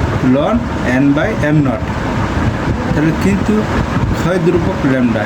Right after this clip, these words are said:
is equal to minus zero point six nine three by T half। তাহলে শূন্য পয়েন্ট ছয় নয় তিন by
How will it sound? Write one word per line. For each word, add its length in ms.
is 140
equal 280
to 80
minus 380
zero 240
point 280
six 120
nine 180
three 280
by 140
T 20
half। 220
তাহলে 220
শূন্য 220
পয়েন্ট 260
ছয় 340
নয় 200
তিন 180
by 160